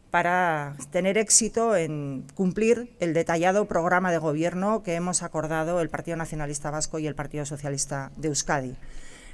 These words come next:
Creo que la, hoy más que nunca, en esta sociedad global,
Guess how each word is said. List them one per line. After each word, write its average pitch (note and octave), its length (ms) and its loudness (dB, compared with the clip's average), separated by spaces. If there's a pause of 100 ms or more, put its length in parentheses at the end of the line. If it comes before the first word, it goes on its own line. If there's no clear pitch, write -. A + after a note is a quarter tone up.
Creo F3+ 280 4
que F3+ 380 4
la, D#3+ 500 4 (640)
hoy A3 180 8
más G#3 200 6
que F3+ 140 -2
nunca, A#3 460 2
en E3+ 100 -4
esta F3+ 300 -2
sociedad F3 540 0
global, E3+ 520 2